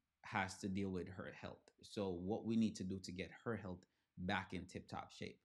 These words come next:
what we need to do to, you know, make sure that, all right, we have kids together. So, yo,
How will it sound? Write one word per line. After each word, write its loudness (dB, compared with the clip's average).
what 4
we 8
need 8
to 0
do 2
to, 2
you 4
know, 6
make 6
sure 2
that, 2
all 6
right, 2
we 4
have 0
kids -2
together. 2
So, 0
yo, 2